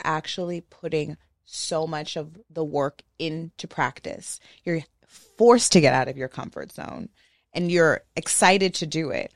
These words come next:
Whereas therapy, a lot of times it's like a singular practice that you have to work on by yourself.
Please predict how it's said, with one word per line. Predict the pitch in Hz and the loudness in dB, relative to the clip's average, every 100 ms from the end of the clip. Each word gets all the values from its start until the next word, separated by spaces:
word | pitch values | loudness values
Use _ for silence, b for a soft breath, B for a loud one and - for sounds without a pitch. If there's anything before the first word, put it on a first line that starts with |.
| b b | b b
Whereas | - 165 160 160 - - | -2 2 4 2 -2 -10
therapy, | - 160 175 - 196 | -2 2 2 0 0
a | 165 | 4
lot | 156 160 | 4 2
of | |
times | 269 175 160 | 0 -2 0
it's | - - | 0 0
like | 151 | -2
a | 147 | -2
singular | - 170 170 165 156 | -2 -2 0 0 0
practice | - 156 - 151 139 | 0 -2 -2 -8 -8
that | - | -10
you | 156 | -8
have | - 147 | -6 -6
to | - | -6
work | 147 143 147 | -6 -6 -6
on | 147 | -6
by | 143 | -6
yourself. | 139 139 - 170 160 - | -6 -8 -4 -2 -2 -6